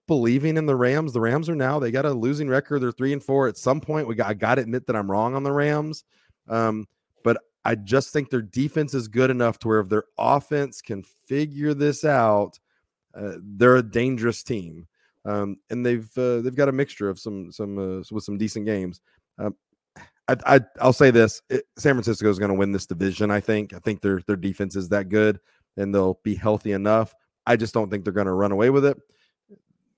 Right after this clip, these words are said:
We gotta see what's going on with Seattle and, and the Rams. Who's gonna make it? I don't think they both are. I think the Seattle, um, uh, Seahawks are going to run into a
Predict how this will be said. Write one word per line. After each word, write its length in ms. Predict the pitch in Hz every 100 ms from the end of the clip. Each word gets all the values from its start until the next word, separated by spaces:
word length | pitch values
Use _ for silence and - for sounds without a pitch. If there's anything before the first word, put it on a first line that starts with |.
| _ _ _ _ _ -
We 120 | 147
gotta 240 | 156 156 151
see 340 | - 165 160
what's 220 | 151 156
going 160 | - 156
on 100 | 147
with 120 | 147
Seattle 480 | - 143 139 139 139
and, 200 | 135 131 -
and 180 | 135
the 40 | 131
Rams. 280 | 131 113 98
Who's 160 | 120
gonna 160 | 117 113
make 220 | 110 101
it? 100 | 85 _ -
I 100 | 117
don't 260 | 110 127 139
think 140 | 131
they 80 | 117
both 260 | 117 131
are. 300 | 147 143 139 -
I 80 | 110
think 240 | - 131 -
the 80 | 110
Seattle, 540 | 120 110 107 107 92 -
um, 260 | 101 95 - _ _ _ _
uh, 280 | 82 90 90 92 _ _ _ _ -
Seahawks 400 | 131 120 101 -
are 80 | 95
going 180 | 101
to 100 | 95
run 260 | 98 101 101
into 300 | 98 -
a 60 | 98